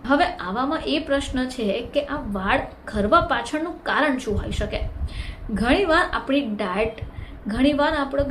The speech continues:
જે ખોરાક આપણે સેવન કરી રહ્યા છે તેને કારણે પણ આ સમસ્યા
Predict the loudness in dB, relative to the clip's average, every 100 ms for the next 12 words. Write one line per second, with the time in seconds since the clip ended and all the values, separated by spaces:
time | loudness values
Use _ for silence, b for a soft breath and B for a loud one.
0 | -4 -6 -4 -2 0 0 -2 -2 -2 -2
1 | -2 -6 -4 -2 0 0 0 0 -4 -6
2 | -4 -2 -4 -6 -6 -4 -2 -2 -4 -6
3 | -4 -2 -2 -4 -4 -2 -2